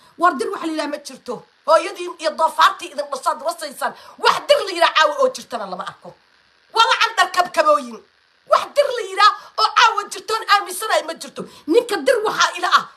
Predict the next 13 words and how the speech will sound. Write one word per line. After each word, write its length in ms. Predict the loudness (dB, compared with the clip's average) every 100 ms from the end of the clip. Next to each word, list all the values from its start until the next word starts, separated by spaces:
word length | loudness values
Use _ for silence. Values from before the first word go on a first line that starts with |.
| _
gurigayga 480 | -12 -8 -6 -4 -4 -2
inuu 180 | -4
gubanayo 500 | -4 0 4 4 6 6
ogaa, 320 | 6 4 0 -2 -6
ee 180 | 2 4
ila 120 | 4 2
xanuunsanayaba 800 | 2 -2 -4 -6 -4 -2 0 0
caawa 220 | -2 -2
dir 160 | -6 -6
ila 140 | -8
ah. 100 | -8 -18 _
Wallaahi 380 | -4 2 2 2
baydan 300 | -2 -2